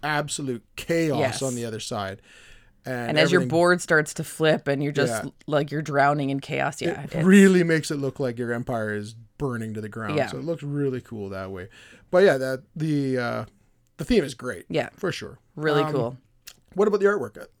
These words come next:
Speaker 1: we just
Speaker 2: Love
Speaker 1: said
Speaker 2: it.
Speaker 1: that. Artwork is really great.
Speaker 2: Love it.
Speaker 1: I love the artwork.
Speaker 2: The, the nice when they're on the right side, they all look pastoral. It, like, it makes
Speaker 1: Yeah.
Speaker 2: me think of, like, viticulture.
Speaker 1: That totally
Speaker 2: like,
Speaker 1: looks
Speaker 2: you're
Speaker 1: like
Speaker 2: in
Speaker 1: viticulture on one side.
Speaker 2: Right? And
Speaker 1: And
Speaker 2: then it
Speaker 1: then, like,
Speaker 2: just
Speaker 1: blood rage on the other
Speaker 2: Right?
Speaker 1: side.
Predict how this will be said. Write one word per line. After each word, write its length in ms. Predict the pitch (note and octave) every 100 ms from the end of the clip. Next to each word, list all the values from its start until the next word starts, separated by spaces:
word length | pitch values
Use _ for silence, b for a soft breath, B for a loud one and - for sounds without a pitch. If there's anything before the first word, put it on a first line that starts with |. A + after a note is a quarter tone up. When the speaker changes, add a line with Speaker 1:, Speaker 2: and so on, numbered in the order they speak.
| _ -
Speaker 1:
we 120 | C3+
just 40 |
Speaker 2:
Love 120 | D#3
Speaker 1:
said 160 | D#3 G3
Speaker 2:
it. 160 | C3+ C#3
Speaker 1:
that. 0 |
Artwork 300 | G3 G#3 A3
is 120 | F#3+
really 720 | F#3+ G#3+ B3 C4+ B3+ A#3+ G#3
great. 400 | D#3+ F3+ D#3+ C3+
Speaker 2:
Love 280 | C#3 C#3 B2+
it. 120 | B2+
Speaker 1:
I 40 | D#3+
love 340 | F3 G3 G3
the 80 | D#3
artwork. 400 | A2 G#2+ G#2 G2+ _ b b b -
Speaker 2:
The, 300 | E3+ D#3 D3
the 200 | - D#3
nice 380 | D#3 D#3+ F3 E3+
when 140 | F3 D#3
they're 120 | D3
on 140 | D3
the 100 | D3+
right 240 | C#3 D3 -
side, 240 | F3+ F3
they 80 | E3
all 100 | D3+
look 180 | D3 -
pastoral. 560 | D3+ C3 - F#3 F3+
It, 80 | E3
like, 200 | C#3+ D3
it 80 | D3+
makes 140 | D#3+ F3+
Speaker 1:
Yeah. 40 |
Speaker 2:
me 80 | F3
think 240 | D#3 D3
of, 100 | D#3
like, 160 | D#3 D3+
viticulture. 400 | D#3 D3 D#3 D3+
Speaker 1:
That 120 | F#3+
totally 360 | D#3+ E3 F#3+ G3
Speaker 2:
like, 100 | F3
Speaker 1:
looks 200 | E3+ D3+
Speaker 2:
you're 80 | F#3+
Speaker 1:
like 120 | D3+
Speaker 2:
in 60 | F#3+
Speaker 1:
viticulture 500 | - F#3+ F#3 F3 D#3+
on 80 |
one 160 | D#3+ F3
side. 340 | D3+ C#3+ C3+
Speaker 2:
Right? 300 | C#3 D#3+ G3 -
And 140 | E3+
Speaker 1:
And 80 | D#3
Speaker 2:
then 100 | D3
it 40 | C#3+
Speaker 1:
then, 200 | C#3 C#3
like, 160 | C3+ C#3+
Speaker 2:
just 160 | C#3+
Speaker 1:
blood 260 | D#3 D3+ D3+
rage 280 | D3 C#3 C3+
on 100 | C#3
the 100 | C3
other 140 | B2 C3
Speaker 2:
Right? 400 | G#3+ G3 - -
Speaker 1:
side. 460 | B2+ A2+ - G4